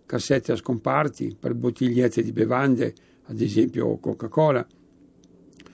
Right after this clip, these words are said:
e canestri per il kerosene, fustini per usi industriali e domestici, bottiglie per oli,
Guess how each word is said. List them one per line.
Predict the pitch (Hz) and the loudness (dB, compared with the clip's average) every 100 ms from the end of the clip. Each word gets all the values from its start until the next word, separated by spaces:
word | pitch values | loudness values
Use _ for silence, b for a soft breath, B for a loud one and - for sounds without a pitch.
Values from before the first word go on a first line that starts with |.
| - | -6
e | - | 0
canestri | - 127 131 120 135 | 4 6 6 4 2
per | 120 123 | 4 2
il | 110 | 4
kerosene, | 123 113 110 151 135 113 - _ b b b b | 2 4 6 6 6 4 -2 _ b b b b
fustini | 151 143 - 147 147 | 0 2 8 10 10
per | 135 135 | 8 6
usi | 131 127 123 | 6 6 4
industriali | 123 123 120 120 117 120 | 2 0 2 2 4 6
e | 117 | 4
domestici, | 117 135 147 123 120 107 - - | 4 4 4 2 -6 -6 -4 -4
bottiglie | 113 123 110 135 127 120 | 0 0 2 2 4 4
per | 110 123 | 2 2
oli, | 131 143 120 110 | 6 6 6 0